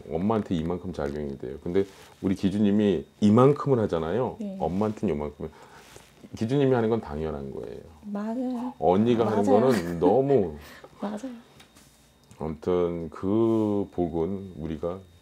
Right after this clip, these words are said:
Speaker 1: 신들이 눈에 앞에 보고 계시니까, 그 복은 지금 살아생전에 못 받으시면 죽어서라도 받으실 거니까 너무 섭섭해하지 마시고요.
Speaker 2: 네.
Speaker 1: 인간의 고력이라는 거예요.
Speaker 2: 너무
Speaker 1: 평생
Speaker 2: 힘들어요.
Speaker 1: 받으실 겁니다.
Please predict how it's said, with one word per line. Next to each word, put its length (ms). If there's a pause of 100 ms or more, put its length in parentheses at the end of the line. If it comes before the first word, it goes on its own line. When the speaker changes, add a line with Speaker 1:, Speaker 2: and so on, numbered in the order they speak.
(300)
Speaker 1:
신들이 720
눈에 180
앞에 280
보고 220
계시니까, 580
그 140
복은 380 (380)
지금 200
살아생전에 560
못 180
받으시면 600 (180)
죽어서라도 460
받으실 440
거니까 480 (400)
너무 280
섭섭해하지 560
마시고요. 400
Speaker 2:
네. 60 (380)
Speaker 1:
인간의 460
고력이라는 600
거예요. 180 (720)
Speaker 2:
너무 320
Speaker 1:
평생 480
Speaker 2:
힘들어요. 240
Speaker 1:
받으실 260
겁니다. 460